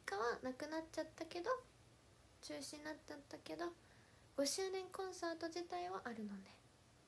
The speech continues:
またその時を楽しみに。ね、行きましょう。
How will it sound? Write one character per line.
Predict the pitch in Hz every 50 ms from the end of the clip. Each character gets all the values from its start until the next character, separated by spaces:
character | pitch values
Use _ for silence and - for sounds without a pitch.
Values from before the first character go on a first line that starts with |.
| - - - - - - - - -
ま | 226 214
た | - 226
そ | 214 - 233
の | 226 220 220 220 220
時 | 220 - 226 - - 226
を | 214
楽 | - - - 214 226 226
し | 220 - 262
み | 233 214
に。 | - - - - - - - - - - - - - - - - - - - - - - - - - - - - - - - - 269 269
ね、 | 262 233 - -
行 | -
き | -
ま | 220 240 254
し | - - - -
ょ |
う。 | 285